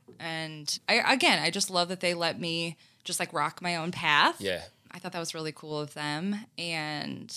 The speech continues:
Speaker 2: How important is that, though, in a developing artist? How
Speaker 1: It's,
Speaker 2: important is
Speaker 1: yeah,
Speaker 2: it to, like,
Speaker 1: it's, it's
Speaker 2: pull the,
Speaker 1: everything.
Speaker 2: pull the
Speaker 1: It's
Speaker 2: reins off, like, be you?
Speaker 1: They, like, they understood that I liked it, and they understood, like, exactly what was, I don't, yeah, they just knew that that was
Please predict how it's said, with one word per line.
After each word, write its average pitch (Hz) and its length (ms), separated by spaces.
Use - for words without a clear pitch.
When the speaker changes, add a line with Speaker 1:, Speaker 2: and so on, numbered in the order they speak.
Speaker 2:
How 185 200
important 135 400
is 87 160
that, 85 200
though, 85 180
in 98 100
a 101 40
developing 107 540
artist? 87 440
How 135 60
Speaker 1:
It's, 143 180
Speaker 2:
important 123 300
is 196 40
Speaker 1:
yeah, 208 180
Speaker 2:
it - 20
to, - 60
like, 202 80
Speaker 1:
it's, - 160
it's 269 80
Speaker 2:
pull - 80
the, 254 60
Speaker 1:
everything. 285 680
Speaker 2:
pull 143 100
the 120 60
Speaker 1:
It's 101 100
Speaker 2:
reins 113 260
off, 82 220
like, 92 160
be 123 80
you? 107 300
Speaker 1:
They, 262 140
like, 262 240
they 214 140
understood 196 640
that 180 120
I 160 80
liked 151 400
it, 330 180
and 240 100
they 226 80
understood, 208 500
like, 165 360
exactly 190 560
what 170 500
was, 165 680
I 196 100
don't, 220 160
yeah, 160 340
they 190 100
just 202 300
knew 190 500
that 185 360
that 160 240
was 170 680